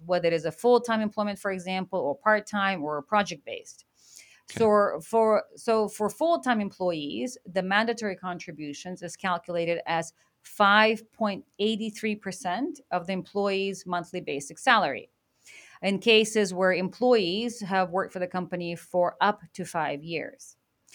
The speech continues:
Speaker 1: Uh, for those employees, however, who have worked for the same company for, uh, over five years, the monthly contributions are calculated as eight point three three percent of the monthly basic salary.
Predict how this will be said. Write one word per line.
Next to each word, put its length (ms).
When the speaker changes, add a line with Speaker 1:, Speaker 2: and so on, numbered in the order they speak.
Speaker 1:
Uh, 240
for 160
those 260
employees, 420
however, 360
who 140
have 180
worked 340
for 100
the 100
same 380
company 600
for, 760
uh, 240
over 320
five 320
years, 520
the 120
monthly 340
contributions 1000
are 160
calculated 960
as 340
eight 320
point 360
three 220
three 300
percent 640
of 140
the 80
monthly 680
basic 320
salary. 520